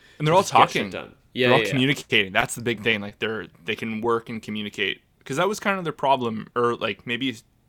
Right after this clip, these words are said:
Speaker 1: two seasons ago. Because that's the thing, too. Like, the, the,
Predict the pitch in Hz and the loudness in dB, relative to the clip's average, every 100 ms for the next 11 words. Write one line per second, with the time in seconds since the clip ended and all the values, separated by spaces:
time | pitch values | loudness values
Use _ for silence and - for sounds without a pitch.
0 | _ - 185 185 196 190 196 202 196 196 | _ -14 -12 -10 -8 -6 -8 -8 -8 -8
1 | 240 _ _ _ _ _ _ _ _ _ | -10 _ _ _ _ _ _ _ _ _
2 | _ _ _ _ - - 202 262 - 254 | _ _ _ _ -4 0 0 -2 -4 -6
3 | 160 208 190 117 - - 156 127 - _ | -4 -4 0 0 0 -10 -12 -12 -14 _
4 | - 147 | -2 -2